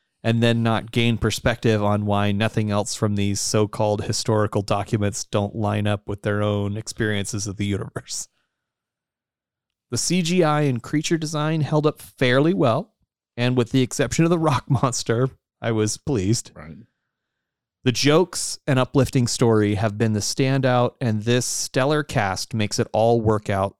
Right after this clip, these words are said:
Speaker 1: so satisfyingly and makes for a good movie. Per my previously stated standard, you always earn an extra half point in my rankings for being ranked seventh out of twelve in a list of series of movies that you are not an official part of.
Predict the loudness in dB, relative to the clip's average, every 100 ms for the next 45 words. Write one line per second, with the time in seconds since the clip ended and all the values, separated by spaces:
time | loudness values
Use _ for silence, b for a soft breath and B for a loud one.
0 | _ -4 0 0 2 0 0 -2 -4 -2
1 | -2 -2 -4 -6 _ _ _ _ 0 2
2 | 4 2 -4 -2 -2 0 -2 0 0 -2
3 | -2 -4 -6 -12 -14 _ _ _ _ _
4 | _ _ _ _ 0 2 2 0 -2 -2
5 | 0 2 2 2 0 -2 -2 -2 0 0
6 | 2 0 0 0 0 0 0 0 -4 0
7 | 2 2 4 2 2 0 2 2 0 -2
8 | -2 -2 -2 -2 -2 -2 0 4 4 2
9 | 0 2 2 2 4 2 0 -4 -4 0
10 | 0 2 0 0 -2 -2 -2 -4 0 2
11 | 2 0 0 0 0 0 0 4 4 2
12 | 0 2 0 0 -2 -2 -2 0 0 0
13 | -2 0 0 0 -2 -2 -2 2 2 2
14 | 0 0 -2 -4 -4 -2 0 0 0 -6
15 | -10